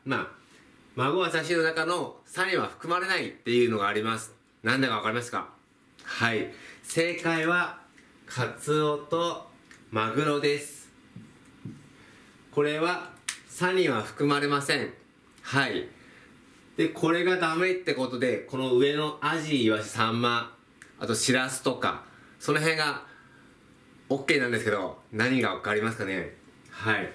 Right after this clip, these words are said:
まずね、大きさです、大きさ。大きさがね、ちっちゃいんです。こっちは。書いたのがちっちゃいです。はい。サンマもこのぐらいかな。で、カ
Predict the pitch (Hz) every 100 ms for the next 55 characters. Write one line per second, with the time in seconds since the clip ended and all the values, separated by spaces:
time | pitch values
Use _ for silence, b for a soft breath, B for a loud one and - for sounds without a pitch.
0 | - - B B B B B B B -
1 | 123 113 104 95 117 139 143 - 147 135
2 | - 107 110 - - 120 113 - - _
3 | - - 135 135 - 139 135 135 - -
4 | - - 127 - - 170 156 - - -
5 | - - - - 104 90 - 113 110 104
6 | 92 90 110 92 113 123 - - - B
7 | B B - 110 98 104 139 156 165 156
8 | 151 160 160 151 156 165 - _ _ B
9 | B B B - - - - - - -
10 | - 135